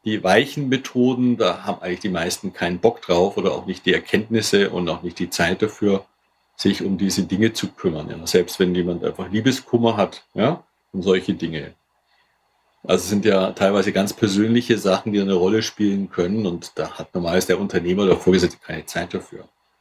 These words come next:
Und das sind so Bereiche, da kann ich mich drum kümmern, wenn's gewollt ist. Und, äh, ja, das ist so im Grunde genommen eine Zusammenfassung von der Erfolgs- und Talentschmiede, Stefan.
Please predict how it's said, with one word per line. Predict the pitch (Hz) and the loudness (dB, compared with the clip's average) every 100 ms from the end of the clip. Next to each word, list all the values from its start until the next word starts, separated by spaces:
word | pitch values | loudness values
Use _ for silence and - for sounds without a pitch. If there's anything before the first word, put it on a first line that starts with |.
| _ _ _ _ | _ _ _ _
Und | 90 87 - | -10 -10 -2
das | 92 92 | 0 0
sind | 113 | 0
so | 101 107 | 0 0
Bereiche, | 110 90 87 104 - 113 | 2 2 2 2 2 2
da | 104 90 | 2 0
kann | - - 104 95 | -2 -2 -2 -2
ich | 98 | -6
mich | 101 98 | -6 -6
drum | - 92 | -8 -6
kümmern, | - 135 143 | 0 2 2
wenn's | 131 120 - | 0 -2 -2
gewollt | 104 104 104 104 | 0 2 0 -2
ist. | 98 - - _ _ _ _ _ | -8 -10 -14 _ _ _ _ _
Und, | - 87 90 87 85 82 | -12 -8 -6 -8 -8 -6
äh, | 82 82 87 | -4 -6 -8
ja, | 90 82 | -6 -4
das | 101 | 0
ist | 127 | 2
so | 123 113 | 4 2
im | 113 110 107 _ | 2 -6 -10 _
Grunde | 110 147 147 | 0 2 2
genommen | 123 120 | 2 2
eine | 117 110 | 2 0
Zusammenfassung | - 101 95 110 110 98 - 98 87 | -2 -2 0 -2 -2 -4 -4 -8 -8
von | 87 87 | -10 -8
der | 82 82 | -8 -10
Erfolgs- | 90 - 98 - | -14 -6 -6 -6
und | - 85 | -12 -12
Talentschmiede, | 82 78 - - - - - | -12 -12 -12 -14 -16 -16 -18
Stefan. | - - 107 | -18 -18 -20